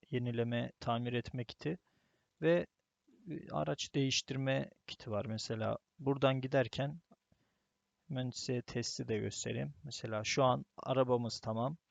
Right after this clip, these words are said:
Checkpoint'imiz tamam. Yarış şu an hazır durumda. Full test yaparak, evet, haritamızı test edebilirsiniz mesela. Geldik, bitti. Harita çalışıyor en azından. Şu an için.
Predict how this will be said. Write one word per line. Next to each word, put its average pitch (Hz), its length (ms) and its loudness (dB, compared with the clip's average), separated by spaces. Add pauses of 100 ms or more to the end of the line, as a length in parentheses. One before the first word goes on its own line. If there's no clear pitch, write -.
(640)
Checkpoint'imiz 131 840 -2
tamam. 127 480 0
Yarış 131 280 2
şu 131 200 4
an 120 100 4
hazır 120 360 0
durumda. 143 580 -2
Full 139 180 -2
test - 320 -4
yaparak, 131 520 0 (1700)
evet, 117 240 -8
haritamızı 123 540 -4
test - 300 -6
edebilirsiniz 117 760 -4
mesela. 117 440 -10 (440)
Geldik, 113 460 -8
bitti. 113 400 -10 (120)
Harita 120 400 -2
çalışıyor 120 580 0
en 113 120 -4
azından. 110 420 -6 (1700)
Şu - 260 -6
an 110 140 -2
için. 139 340 -4